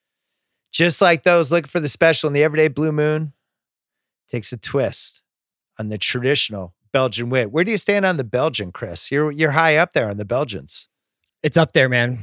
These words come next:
Speaker 2: I like to keep 'em cold, keep 'em in the fridge, keep 'em stocked just in case, you know. I, I need to chill out after watching a, a brutal horror movie.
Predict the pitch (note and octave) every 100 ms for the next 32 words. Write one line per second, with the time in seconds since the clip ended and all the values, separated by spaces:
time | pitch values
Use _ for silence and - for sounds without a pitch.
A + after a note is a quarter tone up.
0 | B2+ C#3+ D3 D3 E3+ D3 D3 - D#3+ D#3
1 | D3+ - C3 C#3+ C3+ B2+ - D3 C#3 -
2 | C#3+ C3 - - C3+ D3+ - C#3 B2+ A#2+
3 | C#3 C#3+ D3+ - C#3+ C#3 C#3 D3+ C3+ _
4 | - C3 A#2 C3 C3 - - C#3+ B2+ C#3
5 | C#3 B2 C3+ B2 B2 A#2+ A#2+ A#2 A#2 A2+
6 | B2 A#2+ B2 B2 C#3 D3 D#3+